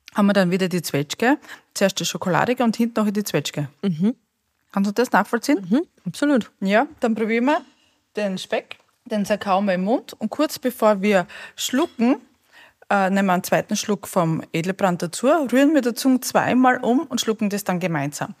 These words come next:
Speaker 1: Du wirst den Speck und den Edelbrand noch viel intensiver spüren.
Speaker 2: Mhm.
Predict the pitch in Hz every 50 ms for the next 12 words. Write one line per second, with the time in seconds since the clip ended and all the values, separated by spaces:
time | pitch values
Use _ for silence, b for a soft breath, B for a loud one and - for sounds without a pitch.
0 | B B B B B - 214 196 226 233 226 - 202 185 185 - - - - -
1 | - - 247 277 - - - - - 240 277 330 - - - - 226 220 220 214
2 | 214 214 220 - - 185 196 214 233 233 - 214 214 220 220 - B B B B
3 | B - 190 185 208 226 220 - - - 254 269 269 - 226 220 - 214 202 190
4 | - 220 220 208 - 226 208 - - - 190 160 147 160 147 _ _ _ _ -
5 | 190 160 139 156 190 247